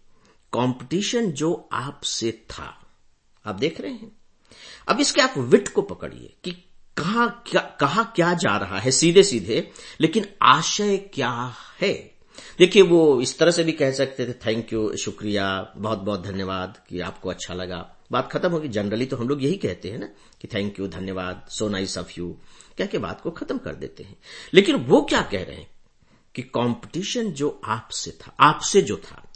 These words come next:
competition आपसे जो था। इसका मतलब यह हुआ कि देखिए, इसमें wit क्या है। भाषा में बड़ा स्वाद होता है, तो बड़ा, मैं तो बहुत ही एंजॉय करता हूं भाषा के taste को।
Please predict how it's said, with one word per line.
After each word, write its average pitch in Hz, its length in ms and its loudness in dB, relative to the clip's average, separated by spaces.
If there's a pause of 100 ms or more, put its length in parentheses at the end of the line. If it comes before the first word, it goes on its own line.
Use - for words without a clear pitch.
competition 123 600 -4
आपसे 120 480 -8
जो 90 160 -10
था। - 340 -20 (380)
इसका 170 240 6
मतलब 214 440 4
यह 180 100 6
हुआ 147 240 6
कि - 160 -2
देखिए, 160 320 2
इसमें 175 240 2
wit 135 400 -2
क्या 120 180 2
है। 107 420 -4 (440)
भाषा 240 380 6
में 254 180 2
बड़ा 214 160 6
स्वाद 196 380 6
होता 120 300 0
है, 85 320 -6
तो 98 80 -4
बड़ा, 139 200 4
मैं 170 220 4
तो 170 60 0
बहुत 147 260 4
ही 170 60 6
एंजॉय 123 360 6
करता 104 300 -2
हूं 98 160 -4
भाषा 101 280 -4
के 87 140 -6
taste - 340 -2
को। - 180 -8